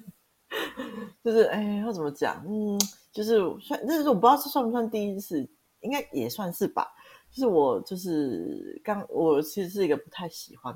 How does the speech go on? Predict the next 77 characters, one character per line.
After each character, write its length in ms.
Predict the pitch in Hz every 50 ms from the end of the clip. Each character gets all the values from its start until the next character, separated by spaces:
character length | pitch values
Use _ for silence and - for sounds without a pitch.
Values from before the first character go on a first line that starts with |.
| 123
开 300 | - - - 120 82 101
车 260 | - - - - -
的 220 | - - - - - - - _
人， 80 | - - - _ _
就 80 | 160 147
是 80 | 147
我 60 | 135 120
刚 200 | - 147 147 147
考 220 | - - 139 135
到 140 | - 135 123 107
驾 280 | - - 131 90 - -
照 140 | - - -
的 60 | - -
时 120 | _ -
候， 100 | 127 - -
其 120 | - -
实 80 | 135 131
我 140 | 123 110 110
也 40 | -
没 80 | 110
有 80 | 107 110
打 160 | - - -
算 180 | - - 101 -
就 80 | - -
是 80 | - _
开 160 | - - -
车， 120 | - - 131
因 20 |
为 60 | 156
我 100 | 160 -
个 120 | - - 151
人 120 | 120 110
比 20 |
较 80 | - 120
喜 120 | - -
欢 100 | - -
骑 220 | - - - - - - -
摩 80 | - -
托 60 | 67 _
车， 220 | - - - 65
我 80 | 57 -
觉 120 | - 117 90
得 100 | - - _ - - - -
我 100 | - 135
比 80 | 135 -
较 80 | - 151
handle 520 | 151 - 147 143 147 151 - - 87 76
得 100 | - - - _
住。 240 | - - - - - _ _ - _ _ _
那 60 | - 269
我 80 | 196
觉 60 | 170
得 60 | 175 175
骑 200 | 170 - 180 170
摩 140 | 175 180
托 120 | 190 185 185
车 80 | 190
也 60 | 180 151
没 120 | 139 139
有 80 | 139 113
什 140 | - -
么 80 | - - - _ _
不 140 | - 113 101
好 220 | - - - - -
的， 80 | - -
我 80 | 123
蛮 200 | 139 147 131 139
喜 60 | 147 139
欢 100 | 127 135
骑 180 | - - 131
摩 140 | 120 117 120
托 40 | 123
车 120 | - 117 -
到 140 | - - -
处 220 | - - - - - _
跑 120 | _ - _ _
的， 80 | -